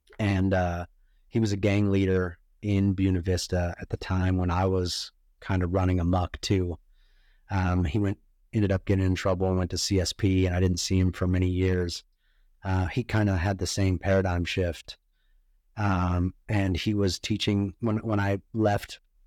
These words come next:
uh, Buena Vista, I went to the prison that he was at, and he was teaching the Seven Habits, and he had really made that change. Um, he'd come to the same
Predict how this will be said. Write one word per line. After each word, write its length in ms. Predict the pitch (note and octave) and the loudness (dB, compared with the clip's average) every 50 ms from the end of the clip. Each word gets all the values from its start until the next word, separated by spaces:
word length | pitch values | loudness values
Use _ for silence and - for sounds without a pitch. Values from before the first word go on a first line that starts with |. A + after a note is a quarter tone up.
| - _ - | -20 _ -8
uh, 300 | A#2 A2+ G#2+ G#2 G2+ G2 | -4 0 0 2 0 0
Buena 260 | F#2 F2+ G2+ G2+ G2 | 0 0 0 0 2
Vista, 320 | F#2 G2+ G#2 G2 - - G2+ | 2 2 2 0 2 0 0
I 100 | F#2 F#2 | 0 0
went 180 | F#2+ G2 F2+ | 0 -2 -2
to 220 | - - G#2 G2+ F#2 - - | -2 -2 -2 -2 -4 -6 -8
the 100 | G2 F2+ | -8 -4
prison 360 | - - G2+ F#2 G2+ F#2+ F#2 | 0 0 0 0 2 0 0
that 120 | F#2 F2+ | 0 -2
he 100 | - G#2+ | -2 -2
was 180 | G2 F#2+ F2+ F2 | -2 0 0 0
at, 280 | F#2 F#2+ G2 F#2+ G2 - | 2 2 2 0 -2 -4
and 100 | - F#2 | -6 -6
he 120 | D#2+ G#2 G2+ | -4 -4 -2
was 180 | F#2+ F#2 E2+ | -2 -4 -4
teaching 420 | - - G#2 G2 - - G2 F#2+ F#2+ | -4 -2 -2 -2 0 0 0 2 2
the 80 | F2 | 0
Seven 280 | - - F#2+ F#2 F2 D#2+ | 0 0 0 0 0 0
Habits, 540 | F2 G2 G2 F#2+ F#2+ F#2 E2+ - - - - _ _ _ _ - _ _ _ _ _ - - _ _ _ - | 0 0 0 0 0 -2 -4 -4 -6 -10 -12 _ _ _ _ -20 _ _ _ _ _ -20 -20 _ _ _ 0
and 120 | C#3 A#2 | 2 2
he 200 | G2+ - C3 C3 | 2 2 2 2
had 200 | A#2 C3 G#2+ F#2+ | 4 2 2 2
really 300 | G2 G#2 G#2 G2+ G2 G2 | 2 2 2 4 4 2
made 260 | F#2+ F#2+ F#2 F#2 F#2 F#2 | 2 2 2 2 0 0
that 180 | F#2 F2+ - | -2 -4 -4
change. 680 | - - - F#2+ F2+ F2+ F2+ F2 F2 E2+ E2 - - - - | -6 -6 -4 -2 -2 -2 -2 -4 -4 -6 -6 -8 -10 -10 -6
Um, 320 | G2 F#2+ F#2 F2+ F2+ F2 E2 | -4 -4 -2 -2 -2 -2 -2
he'd 220 | G2 A2+ A2 - | -2 -2 -2 -2
come 240 | - A2 G2+ G2 F#2 | 0 2 2 4 2
to 80 | F#2+ | 2
the 100 | F2+ F#2 | 0 -2
same 480 | F2 - - G#2 G2 G2 G2 F#2+ F#2+ | -2 -2 -2 0 2 2 2 2 0